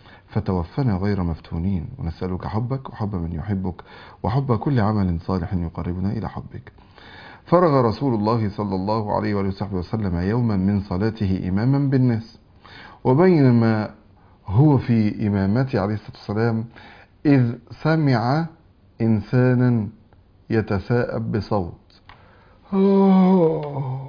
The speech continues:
والرسول يصلي. فلما فرغ رسول الله صلى الله عليه وسلم من الصلاة التفت وقال: "من الذي صنع هكذا؟ ها،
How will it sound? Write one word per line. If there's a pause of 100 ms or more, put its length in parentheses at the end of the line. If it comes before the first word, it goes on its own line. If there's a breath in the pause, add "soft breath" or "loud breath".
(1500 loud breath)
والرسول
يصلي. (1080 loud breath)
فلما
فرغ
رسول
الله
صلى
الله
عليه
وسلم
من
الصلاة (580)
التفت
وقال: (560 soft breath)
"من
الذي
صنع
هكذا؟ (240)
ها،